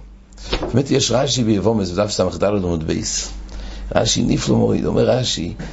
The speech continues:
כך הוא לומד בסוגיה, שמי שמייסו איכוב מחמס מילה, והדין הוא שמילה, אז הוא לא מעל.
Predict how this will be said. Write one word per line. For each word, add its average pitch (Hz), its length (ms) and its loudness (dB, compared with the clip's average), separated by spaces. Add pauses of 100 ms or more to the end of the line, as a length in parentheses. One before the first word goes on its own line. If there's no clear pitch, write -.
(220)
כך - 120 2
הוא 113 280 2
לומד 107 260 2
בסוגיה, 98 520 0 (320)
שמי 95 460 0
שמייסו 110 560 0
איכוב 107 300 -2
מחמס 98 400 -2
מילה, 87 200 0 (840)
והדין 90 960 2
הוא 104 140 2
שמילה, 85 720 0 (480)
אז 87 220 2
הוא 92 120 4
לא 110 100 4
מעל. 165 220 0